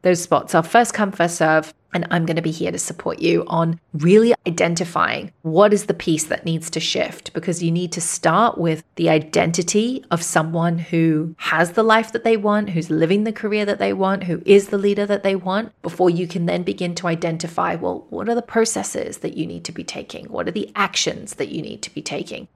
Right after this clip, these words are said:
And this is a framework that is very clearly laid out in James Clear's book, Atomic Habits,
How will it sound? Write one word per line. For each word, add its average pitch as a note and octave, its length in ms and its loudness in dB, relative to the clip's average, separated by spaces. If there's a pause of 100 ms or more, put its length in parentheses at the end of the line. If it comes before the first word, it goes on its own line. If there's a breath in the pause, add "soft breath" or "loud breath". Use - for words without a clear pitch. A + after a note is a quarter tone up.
(120)
And E3+ 160 0
this E3 160 0
is D#3 140 2
a D#3+ 60 -4
framework E3 600 -4
that D#3 220 -2
is D#3 200 -2
very E3+ 180 -2
clearly E3 460 4
laid D#3+ 240 4
out G#3+ 340 4
in E3 260 2
James D#3+ 380 -4
Clear's E3+ 420 0
book, B3+ 320 -2
Atomic D#3+ 380 -4
Habits, - 540 -2